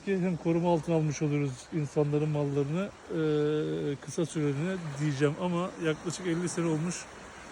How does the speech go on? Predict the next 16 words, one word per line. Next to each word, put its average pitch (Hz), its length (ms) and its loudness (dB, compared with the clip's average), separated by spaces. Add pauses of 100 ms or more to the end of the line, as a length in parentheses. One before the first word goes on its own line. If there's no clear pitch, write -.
(240)
Artık 170 280 2 (120)
burayı, 175 280 4 (760)
e, 151 360 0 (280)
mal 180 140 2
sahiplerine 160 640 4
verip 170 180 4 (380)
tekrar 170 300 2
açmak 180 380 4
için 175 260 -2 (680)
bir 165 180 6 (280)
yoğun 170 280 6
bir 156 60 0
çaba 160 260 0
sarf 156 300 0
etmesi 160 300 -4
gerektiğini 160 380 0